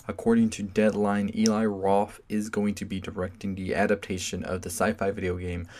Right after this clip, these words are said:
Borderlands, brought to you by none other than Lionsgate, which I'm pretty, um, hopeful that this is going to be good, and by the sounds of it, it is.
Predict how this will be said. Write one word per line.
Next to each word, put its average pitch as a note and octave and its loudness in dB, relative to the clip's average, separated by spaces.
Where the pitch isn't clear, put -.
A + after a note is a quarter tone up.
Borderlands, F2+ 4
brought A2 2
to - -10
you F#2 -4
by F2 -2
none G#2 4
other G2+ 0
than F2+ -4
Lionsgate, F2 -4
which - -2
I'm C#3 -6
pretty, A3 6
um, A2 6
hopeful - 2
that A2+ 6
this - -4
is - -8
going G#2 0
to G2+ -6
be F#2+ -6
good, G2 10
and F#2+ 0
by F#2+ 2
the F#2 -6
sounds G#2+ 2
of G#2 0
it, G2 0
it - -8
is. F#2 -4